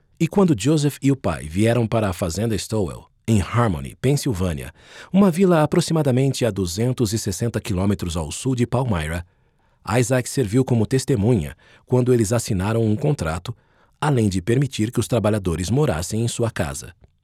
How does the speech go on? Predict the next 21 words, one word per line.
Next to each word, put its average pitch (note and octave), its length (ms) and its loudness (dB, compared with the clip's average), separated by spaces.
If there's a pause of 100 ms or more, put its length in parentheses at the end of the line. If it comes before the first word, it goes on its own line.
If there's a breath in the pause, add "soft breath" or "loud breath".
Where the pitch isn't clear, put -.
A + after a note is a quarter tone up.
(800)
Emma D3 280 6
conheceu A2 480 2
Joseph G#2 380 0
logo F#2+ 320 0
depois. D2+ 540 -2 (840)
Ele F3 180 4
era F#3+ 140 6
mais F3 180 6
jovem A#2 240 2
do B2 100 2
que B2+ 140 0
ela, C#2+ 280 -2 (340)
tinha F#2 260 0
mais G2 300 0
de E2+ 100 -2
um D2 80 -2
metro G2 380 0
e D2+ 60 0
oitenta A#2 360 0
de E2+ 100 -4
altura F#2+ 460 0